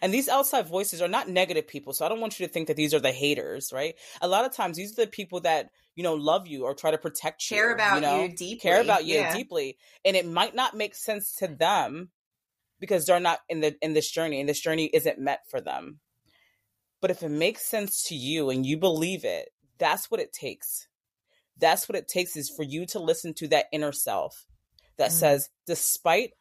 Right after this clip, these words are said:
Speaker 1: all of this, when everyone's chattering about, this is what I need to do." It gets, you know, they say it, it gets to be a lonely road sometimes because only you see that vision, because that vision is only meant for you.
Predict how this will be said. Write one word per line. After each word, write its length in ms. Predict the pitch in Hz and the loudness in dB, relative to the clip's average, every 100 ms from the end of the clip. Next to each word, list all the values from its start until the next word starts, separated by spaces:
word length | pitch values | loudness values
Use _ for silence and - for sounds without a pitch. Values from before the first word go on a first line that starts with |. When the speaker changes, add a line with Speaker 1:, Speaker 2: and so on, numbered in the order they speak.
| - | 2
Speaker 1:
all 280 | 160 165 | 4 6
of 200 | 156 131 | 4 2
this, 280 | 139 147 - | 2 2 0
when 180 | 143 143 | -4 -2
everyone's 420 | 139 147 156 147 - | 0 0 0 0 0
chattering 460 | - 165 170 139 | 2 2 2 -2
about, 400 | 113 73 104 117 - _ _ - | -4 -4 -4 -6 -10 _ _ -8
this 240 | 143 185 | -2 0
is 120 | 214 175 | 0 0
what 140 | 180 | 2
I 120 | 156 | 4
need 220 | 143 139 - | 2 -4 -8
to 100 | 120 | -10
do." 400 | - 120 73 - _ _ _ | -10 -10 -10 -14 _ _ _
It 120 | 170 | 2
gets, 260 | 180 190 - 139 | 4 2 0 -6
you 120 | 135 175 | -6 0
know, 140 | 156 | 2
they 140 | 139 | 2
say 240 | 147 180 196 | 2 2 2
it, 160 | 185 | 0
it 80 | - | -2
gets 240 | 151 165 - | -2 -4 -4
to 80 | |
be 100 | 160 | 2
a 60 | 156 | 2
lonely 260 | 147 151 151 | 4 2 2
road 220 | 143 156 | 2 2
sometimes 600 | - 113 - 65 98 - | 0 -6 -8 -10 -10 -10
because 220 | 151 160 - | -4 -2 0
only 220 | 196 208 | 0 0
you 200 | 180 214 | -2 -2
see 220 | - 196 | 0 2
that 180 | 160 - | 2 4
vision, 340 | 143 170 170 | 2 2 -2
because 180 | 156 175 | -4 2
that 140 | 165 147 | 2 2
vision 280 | 175 190 | -2 -2
is 140 | 180 151 | -2 0
only 280 | 160 175 160 | 0 -2 0
meant 280 | 147 - | 0 0
for 120 | - 151 | 0 -2
you. 440 | 127 147 135 - | 0 -2 -4 -8